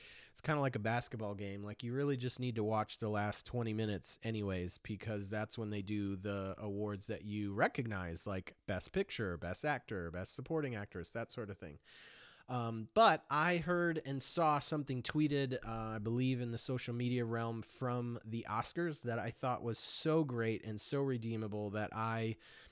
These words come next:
uh, tweeted it, posted it, all that stuff. And so it comes from Tyler Perry, um, was given an award. He accepts the, um,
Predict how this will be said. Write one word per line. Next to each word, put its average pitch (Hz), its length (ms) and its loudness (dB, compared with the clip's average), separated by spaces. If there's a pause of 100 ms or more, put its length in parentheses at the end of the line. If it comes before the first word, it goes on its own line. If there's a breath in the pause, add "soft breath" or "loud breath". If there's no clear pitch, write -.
(260 loud breath)
uh, 104 200 -2
tweeted 160 340 2
it, 143 240 2
posted 139 420 0
it, 127 220 4
all 123 220 2
that 113 200 0
stuff. 101 600 -4
And 107 200 -2
so 113 460 0
it 120 180 -4
comes 220 320 2
from 143 280 0
Tyler 165 440 2
Perry, 123 600 0
um, 107 360 -4
was 107 200 -2
given 123 560 -2 (560)
an 117 100 -2
award. 107 580 0 (400 loud breath)
He 123 200 -2
accepts - 500 -2
the, 110 480 -2
um, 98 460 -4